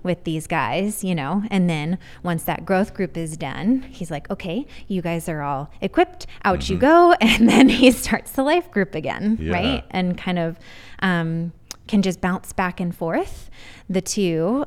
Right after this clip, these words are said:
Speaker 1: uh, for the purpose of making disciples.
Speaker 2: Yeah, I love that. So the, the, in the growth group, because you've got, uh, you know, this,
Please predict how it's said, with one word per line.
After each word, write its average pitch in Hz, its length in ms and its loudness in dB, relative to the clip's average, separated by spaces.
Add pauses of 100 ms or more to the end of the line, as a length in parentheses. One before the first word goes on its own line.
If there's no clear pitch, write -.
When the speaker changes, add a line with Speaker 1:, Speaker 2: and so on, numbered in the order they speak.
Speaker 1:
uh, 170 240 -4 (160)
for 220 100 0
the 196 140 0
purpose 185 480 -2
of 175 420 -4
making 170 420 -2
disciples. - 680 -10
Speaker 2:
Yeah, 87 480 -4 (100)
I 80 80 -4
love 76 260 -4
that. - 280 -12
So 76 260 0
the, 71 320 -4 (560)
the, 78 180 -4
in 78 100 -4
the 73 100 -4
growth 110 340 2
group, 76 420 -4 (600)
because 80 360 -2
you've 78 140 -6
got, 71 400 -4 (180)
uh, 67 360 -8 (320)
you 78 80 -8
know, 65 240 -10 (120)
this, 69 340 -10